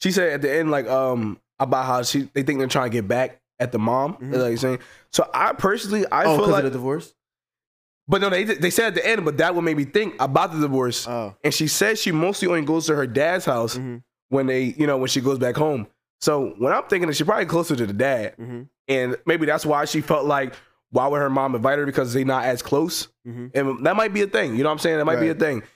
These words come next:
Speaker 1: 'Cause even when it came to the dog, her dad was the one who had her back.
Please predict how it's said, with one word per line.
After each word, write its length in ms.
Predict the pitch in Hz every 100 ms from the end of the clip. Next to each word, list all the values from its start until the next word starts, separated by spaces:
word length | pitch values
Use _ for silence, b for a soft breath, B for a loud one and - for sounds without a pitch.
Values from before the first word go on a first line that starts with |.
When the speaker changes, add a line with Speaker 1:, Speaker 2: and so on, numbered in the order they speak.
| - -
Speaker 1:
'Cause 120 | 175
even 220 | 208 220
when 100 | 196
it 60 | 190
came 180 | 202
to 100 | 185
the 60 | 160
dog, 280 | 214 226 156
her 100 | 160
dad 260 | 151 175
was 120 | 170 160
the 40 |
one 120 | 156
who 80 | 147
had 180 | 143 135
her 160 | 156
back. 300 | 156 135 123